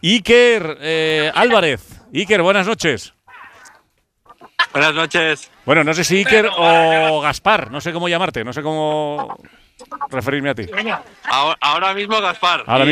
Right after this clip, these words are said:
Speaker 1: mismo.
Speaker 2: y por un rato.
Speaker 1: ¿Y por un rato? O sea, <laughs> o sea que estás, estás en plena faena todavía.
Speaker 2: Al, al menos hasta que, hasta que termine estos.
Speaker 1: Ah, claro, claro, que estás ahí, estás entrando en directo, Majestad, perdóneme usted, pero está, está entrando en directo en la ser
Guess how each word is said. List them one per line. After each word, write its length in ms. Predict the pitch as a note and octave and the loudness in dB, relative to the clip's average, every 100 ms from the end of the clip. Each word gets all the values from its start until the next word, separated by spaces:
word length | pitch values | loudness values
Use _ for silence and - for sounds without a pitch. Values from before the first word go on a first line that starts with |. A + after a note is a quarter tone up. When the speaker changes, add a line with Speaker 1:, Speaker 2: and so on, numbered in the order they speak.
| D3+ | 0
Speaker 1:
mismo. 100 | C#3+ D#3 | -2 -4
Speaker 2:
y 40 | |
por 180 | D3+ D#3+ | -4 -4
un 100 | G3 | -4
rato. 340 | G3 E3+ C#3+ G#2 - | -2 -4 -6 -12 -6
Speaker 1:
¿Y 100 | C3+ | -2
por 140 | B2+ D#3+ | 2 2
un 100 | F3+ | 4
rato? 360 | G#3 G3+ B2+ - D3+ B3+ | 4 2 -2 -4 -6 -4
O 40 | |
sea, 140 | G3+ D#3 - | -2 -4 -6
<laughs> 80 | - | -6
o 100 | B2+ | -4
sea 200 | C#3+ F3 | 0 2
que 80 | C#3+ | 0
estás, 420 | - - A#3+ - - - | -2 0 0 -2 -16 -8
estás 280 | C#3 C3 E3 | -4 0 2
en 100 | F#3+ | 2
plena 200 | F#3 G#3+ | 2 2
faena 280 | F#3 F#3 A#3 | 4 2 2
todavía. 340 | D#3+ E3+ B3 D#3 - - - - | 0 2 0 -2 -10 -18 -14 -10
Speaker 2:
Al, 140 | D#3 D3+ - _ _ _ - A3+ - - - - | -10 -10 -16 _ _ _ -18 -18 -18 -12 -12 -6
al 220 | C3+ D3 | -4 -2
menos 240 | E3 F#3+ G#3 | -2 -2 -2
hasta 280 | G3 F3+ | -2 -4
que, 680 | D#3+ E3 D#3+ D#3 D#3 D3+ D3+ | -2 -2 0 0 0 -2 -2
hasta 280 | D3 D3 D3+ | -4 -2 -2
que 340 | D3 D3+ D3 D3 | 0 0 0 -2
termine 440 | C#3+ D#3 F3 F3+ | -4 -2 0 0
estos. 300 | D#3+ C3+ A#2 | -2 -6 -4
Speaker 1:
Ah, 320 | A2 C#3 F3 E3+ | 0 2 2 2
claro, 260 | D3 F3 C3+ | 2 2 2
claro, 260 | D3+ F3+ | 0 0
que 60 | C3+ | 0
estás 260 | - D3 | -2 0
ahí, 320 | D#3+ E3+ F3+ F3 | 0 2 2 0
estás 240 | - D#3 | -2 -2
entrando 320 | E3+ F3+ F3+ | 0 0 0
en 80 | F3+ | 0
directo, 320 | E3+ F#3 G#3 | 0 0 -2
Majestad, 560 | E3+ B2+ B2 E3+ G3 G3+ | -2 -4 -2 0 0 -2
perdóneme 380 | D3 D#3 E3+ E3+ | -4 -4 -4 -4
usted, 200 | - F#3 | -4 -2
pero 100 | C#3+ | -2
está, 180 | C3+ D#3+ | -2 -2
está 180 | E3+ | -2
entrando 420 | E3 E3 E3 D#3+ D#3+ | -4 -4 -6 -6 -6
en 100 | D3 | -4
directo 260 | D3+ D3 | -4 -2
en 60 | D#3 | -2
la 60 | |
ser 240 | C#3+ D#3+ | 0 0